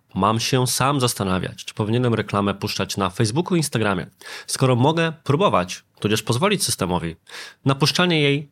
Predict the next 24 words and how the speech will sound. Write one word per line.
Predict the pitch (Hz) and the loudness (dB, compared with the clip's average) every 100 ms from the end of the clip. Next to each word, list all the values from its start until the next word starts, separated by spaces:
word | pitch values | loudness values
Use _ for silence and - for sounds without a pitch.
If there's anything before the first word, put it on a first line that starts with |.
| - | -18
w | - - | -6 0
obu | 175 156 | 2 2
tych | 117 - | 0 -2
miejscach | 104 98 92 101 | -4 -2 -4 -4
jednocześnie | 90 101 170 - 120 135 - - - | -4 0 0 2 0 -2 -12 -20 -2
i | 151 156 - - | 0 0 -2 -4
przesuwanie | - 202 202 165 180 151 90 - _ - | 2 2 4 4 4 2 -2 -8 _ -8
budżetów | 90 90 107 - 120 | -6 0 0 0 -2
bądź | 101 107 | 0 0
wyświetleń | 92 - 123 - 80 - _ _ _ - | 0 0 -2 -2 -6 -8 _ _ _ -2
na | 131 131 131 | 0 0 0
jeden | 156 185 | 2 4
z | 139 | 4
nich, | 147 - - | 2 -2 -12
zależnie | - 101 120 113 | -2 2 4 2
od | 107 | 0
tego, | 123 104 107 117 _ _ _ - | 0 0 -2 -4 _ _ _ -8
na | 92 | -6
którym | - 151 156 | 0 0 0
z | |
kanałów | 131 113 104 104 - | 0 0 0 -4 -4
ludzie | 101 101 104 | -2 -2 -4
klikają | - 170 107 92 90 92 | -2 -4 0 0 0 -2
czy | - 90 | -4 -6